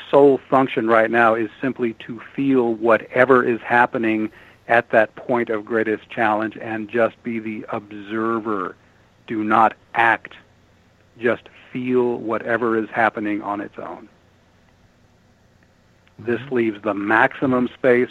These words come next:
Speaker 1: for the divine to come in and do a much better job of this than your ego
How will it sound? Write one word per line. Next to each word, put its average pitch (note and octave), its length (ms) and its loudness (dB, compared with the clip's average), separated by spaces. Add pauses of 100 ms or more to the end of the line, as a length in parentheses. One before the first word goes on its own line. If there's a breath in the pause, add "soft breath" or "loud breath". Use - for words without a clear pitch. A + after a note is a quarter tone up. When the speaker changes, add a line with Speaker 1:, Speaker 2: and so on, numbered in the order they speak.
Speaker 1:
for A#2 120 -6
the G#2+ 80 -8
divine G#2+ 680 0
to A#2 60 -14
come G#2+ 280 -6
in G#2+ 280 -4 (500 loud breath)
and G#2+ 380 -2
do A2 220 0
a G#2+ 160 -2
much A2 500 0
better G#2+ 280 2
job G#2+ 400 4
of G#2 200 -4
this G#2 220 0 (480 soft breath)
than A2 220 -4
your G#2 200 0
ego A2 540 -4